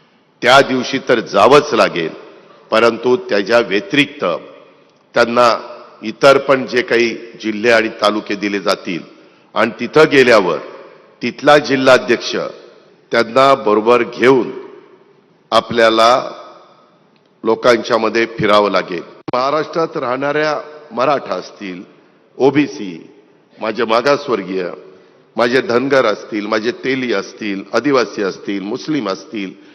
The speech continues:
यासह समाजातील लहान मोठ्या प्रत्येक घटकाच्या विकासाची आणि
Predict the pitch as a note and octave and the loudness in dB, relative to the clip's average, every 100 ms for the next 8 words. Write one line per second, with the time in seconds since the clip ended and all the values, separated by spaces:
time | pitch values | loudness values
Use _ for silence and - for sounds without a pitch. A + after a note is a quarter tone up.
0 | - C3+ D#3 D3+ C#3+ C#3 D#3 D3+ - A#2+ | -4 2 2 2 2 4 4 0 -4 -2
1 | C3 C3+ C3 C3 D3 C#3+ G#2 G2+ B2 C3 | 2 2 0 -2 -2 -2 -2 2 2 2
2 | B2 A2 B2+ C3+ - B2+ - - F3+ D#3+ | -2 -2 -2 -4 -4 -8 -10 -2 -2 0
3 | A#2 A2 B2 B2 A#2 - D3+ A2 G2+ - | -2 -2 -2 -2 -2 -2 -2 -2 -8 -2
4 | D3 - A2+ - A2 A2 - - _ _ | -2 -2 -8 -8 -8 -8 -12 -20 _ _
5 | _ _ B2 C3+ | _ _ 0 2